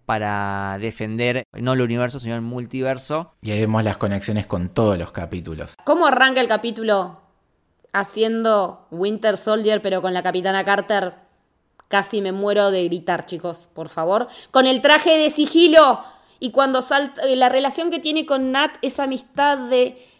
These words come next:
Speaker 3: mejores amigas.
Speaker 1: El doble escudo, porque Nat tiene el escudo de Red Guardian.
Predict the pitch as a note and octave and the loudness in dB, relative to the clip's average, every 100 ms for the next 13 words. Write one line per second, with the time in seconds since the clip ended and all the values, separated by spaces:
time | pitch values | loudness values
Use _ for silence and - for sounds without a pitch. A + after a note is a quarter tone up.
0 | - B3 A#3+ C4+ C4+ C4+ C4 C4 C#4 A#3+ | -8 -6 -2 0 0 0 -2 0 0 -2
1 | G#3+ - - _ C#3 D#3 B3+ G3 - D4+ | -4 -14 -20 _ 0 4 6 4 0 -2
2 | A3+ A#2 F#2 - _ _ C#3 C3 D#3+ F#3+ | 0 0 -4 -14 _ _ -6 -4 -4 -2
3 | B3 - - A3 A3 G#3 - - A#3 A3+ | -2 -4 -4 0 2 2 0 -4 2 4
4 | A#3 A#3 - C#3+ D3+ G3+ A3 F#3 G#3 B3+ | 4 2 -2 -4 4 4 4 0 2 4
5 | A3 A#3 A#3+ C#3 A#2 G#2 F#2+ | 6 8 8 6 0 -4 -8